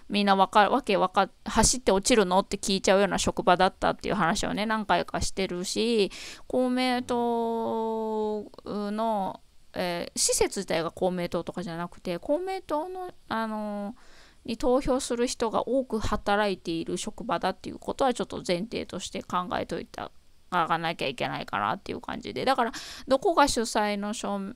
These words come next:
名運動ですかって言われると、一応大阪府の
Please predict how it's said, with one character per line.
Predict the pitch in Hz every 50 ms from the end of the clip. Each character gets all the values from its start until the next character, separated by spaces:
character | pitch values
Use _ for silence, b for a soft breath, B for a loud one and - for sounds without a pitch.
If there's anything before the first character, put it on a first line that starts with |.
| _ -
名 | - 180 180 185 185 185
運 | 190 196 196 202
動 | 196 196 196
で | 175 190
す | 196 - -
か | - 220 240
っ |
て | 240 -
言 | 311 196
わ | 190
れ | 190
る | 190 185
と、 | - 220 214 -
一 | 294 330 - - 339
応 | 294 -
大 | - 330 381 370
阪 | 339 - 359 339 - 359 349 349
府 | 359 - - 359 359 359 349 359 349 285 - b b b b b b b b b b b b b b - -
の | - - 320 330 - 147 85 - -